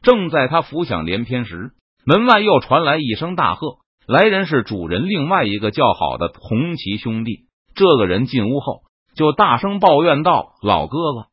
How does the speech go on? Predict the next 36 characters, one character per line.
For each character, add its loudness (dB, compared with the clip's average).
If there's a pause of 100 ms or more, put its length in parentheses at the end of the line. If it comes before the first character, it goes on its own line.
(320)
你 4
说 6
皇 6
上 2
怎 -2
么 -2
就 -2
突 -6
然 2
要 0
亲 -6
征 -2
了 -2
呢 -8 (320)
？”“因 0
为 2
这 2
是 -2
邓 0
明 -2
啊。” -4 (340)
主 2
人 2
轻 0
声 -4
答 0
道。 -6 (280)
“什 2
么？” -4 (340)
主 4
人 4
迟 -4
疑 -2
了 -2
一 -4
下， -12